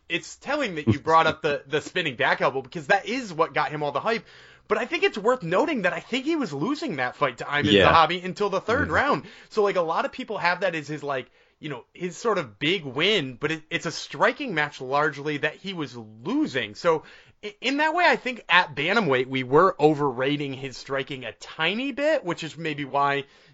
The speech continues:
Speaker 1: you know, a-, as he's, he's moving back up, i-, he, he should look even better than he did down
Speaker 2: Mm-hmm.
Speaker 1: there. Um, how do you think that his striking does match up against Garagorri, though? Does Garagorri here as a,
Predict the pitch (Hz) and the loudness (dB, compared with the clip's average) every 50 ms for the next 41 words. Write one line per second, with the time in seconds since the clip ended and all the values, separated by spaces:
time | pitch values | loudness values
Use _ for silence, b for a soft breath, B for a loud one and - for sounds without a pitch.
0 | b - 170 131 117 120 107 - - 135 - - - 143 143 - 135 143 127 120 | b -8 -6 -6 -6 -8 -10 -12 -14 -16 -12 -4 -2 0 0 0 -2 -10 -12 -12
1 | 127 _ _ - 135 131 117 131 139 135 120 131 123 110 127 120 117 - 147 151 | -18 _ _ -12 -12 -10 -6 -6 -6 -4 -4 -6 -6 -4 -4 -4 -4 -2 -2 -2
2 | 143 135 - _ _ - 120 123 _ - 135 139 151 170 160 139 131 - - _ | -2 -2 -6 _ _ -20 -20 -20 _ -20 -16 -10 -10 -8 -8 -10 -12 -20 -20 _
3 | - 156 165 151 139 - - - 165 170 185 185 160 165 190 196 202 - 156 117 | -12 -10 -10 -10 -8 -8 -8 -4 -2 0 0 -2 -2 -2 0 0 0 -2 -6 -12
4 | 95 104 _ _ - 180 185 190 165 175 160 139 117 104 110 113 127 156 180 196 | -14 -18 _ _ -8 -8 -6 -2 -2 -2 -2 -2 -4 -4 -2 -2 0 2 0 0
5 | 196 190 202 202 185 208 208 175 196 202 190 190 202 196 208 208 208 208 220 233 | 0 0 -4 -4 -6 -10 -6 -4 -4 -2 2 4 4 4 4 4 2 2 0 0
6 | 233 B B B B B B 170 B - 190 196 190 185 175 - _ _ - 165 | -2 B B B B B B -10 B 4 6 6 6 4 0 -10 _ _ -14 -14
7 | 160 - - - - - _ - - 240 277 302 311 302 - - 311 311 240 294 | -14 -14 -16 -16 -18 -10 _ 0 2 4 4 4 2 0 0 -2 -2 -2 0 0
8 | 277 - - 202 - 220 - - - 262 262 269 262 220 147 175 202 240 277 - | -2 -2 -2 -4 -4 -4 -4 -2 0 0 0 0 -4 -2 4 6 6 6 6 2
9 | 208 180 160 139 135 - 147 - 139 131 139 135 113 - - _ _ - 147 139 | 2 2 2 2 2 0 -2 -2 -2 -4 -4 -6 -8 -12 -20 _ _ -16 0 2
10 | 143 139 131 127 120 127 120 117 110 113 110 110 135 127 - 175 185 202 214 190 | 2 2 2 2 2 2 0 2 0 -4 -4 -4 -6 -2 4 6 6 6 6 4
11 | 185 202 202 196 180 202 196 196 196 151 156 160 | 4 4 4 4 2 0 0 0 0 0 -2 -4